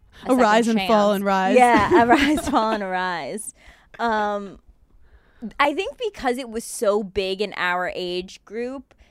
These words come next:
Speaker 1: that when it
Speaker 2: Mm.
Speaker 1: fell, we were like, "Eh, that sucks." But now that it's back again, we're like, "Let's
Speaker 2: Their
Speaker 1: go."
Speaker 2: brand awareness is there. Yeah, we're excited.
Speaker 1: Yeah, 'cause we, like, loved them. So I'm fully giving them a second sh-,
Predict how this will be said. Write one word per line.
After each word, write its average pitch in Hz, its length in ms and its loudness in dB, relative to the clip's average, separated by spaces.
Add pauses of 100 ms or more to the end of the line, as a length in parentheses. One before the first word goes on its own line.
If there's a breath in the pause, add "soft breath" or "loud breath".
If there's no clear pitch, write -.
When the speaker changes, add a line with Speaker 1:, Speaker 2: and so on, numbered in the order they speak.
Speaker 1:
that 202 220 -6
when 208 160 -4
it 185 100 -10
Speaker 2:
Mm. 185 60 -12
Speaker 1:
fell, 196 640 0
we 208 100 -2
were 196 140 -2
like, 190 200 -6
"Eh, 269 440 -2
that 233 200 -6
sucks." 240 540 -2
But 220 140 -6
now 208 180 0
that 214 160 -2
it's - 140 -10
back 180 280 0
again, 247 320 -4
we're 233 140 0
like, 202 320 0 (540)
"Let's 233 160 2
Speaker 2:
Their 240 120 2
Speaker 1:
go." 226 80 4
Speaker 2:
brand 254 280 8 (100)
awareness 202 460 -2
is 165 100 -8
there. 160 240 -6
Yeah, 220 280 2
we're 190 200 -4
excited. 190 680 -6
Speaker 1:
Yeah, 240 240 2
'cause 226 220 -8
we, 226 140 -8
like, 208 160 -4
loved 202 480 -4
them. 135 320 -6
So 190 240 -2
I'm 240 680 -4
fully 214 920 -4 (160)
giving 170 320 -6
them 151 160 -10
a 147 40 -14
second 156 360 -10
sh-, - 80 -20